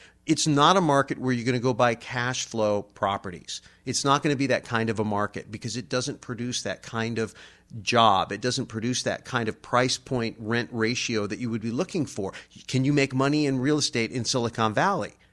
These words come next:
A ton. Probably gonna be more equity and less cash flow, right? You're gonna get a lot better cash flow in other marketplaces, but you can still make a ton of money. So you just have to understand that the market has a personality, and the infrastructure will help you discern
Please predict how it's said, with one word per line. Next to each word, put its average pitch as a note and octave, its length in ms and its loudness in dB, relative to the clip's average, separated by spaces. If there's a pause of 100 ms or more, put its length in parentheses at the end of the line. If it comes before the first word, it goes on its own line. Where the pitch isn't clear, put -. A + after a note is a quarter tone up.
(400)
A D3+ 200 6
ton. G#3 680 2 (320)
Probably E3+ 540 6
gonna E3+ 160 4
be D#3 140 0
more C#3+ 320 4
equity C3+ 640 2 (220)
and B2+ 340 2
less C3 500 2
cash F3+ 420 0
flow, F#2+ 500 -6 (380)
right? A2 240 2
You're C#3 120 -4
gonna D3+ 100 2
get C3 160 0
a - 20 -2
lot A#2 280 0
better B2+ 200 0
cash D3 400 0
flow B2 360 0 (200)
in A#2+ 280 -2
other C3+ 240 2
marketplaces, B2+ 880 0
but D#3+ 160 -4
you F3+ 80 -6
can - 100 -6
still F3 220 -2
make C#3+ 180 0
a C#3 60 -6
ton B2+ 240 -2
of A#2+ 40 0
money. C#3 200 0
So B2+ 140 -4
you D#3+ 140 -4
just - 180 -4
have D#3+ 160 -2
to - 100 -4
understand C3 500 -2
that - 60 -12
the G#2+ 80 -4
market C#3 340 0
has D#3+ 160 -2
a C3+ 60 -8
personality, C3 600 -4
and A#2 140 -8
the A2+ 60 -8
infrastructure D3 640 -2
will A2+ 120 -4
help B2 300 -2
you C#3 120 -4
discern A#2 600 -2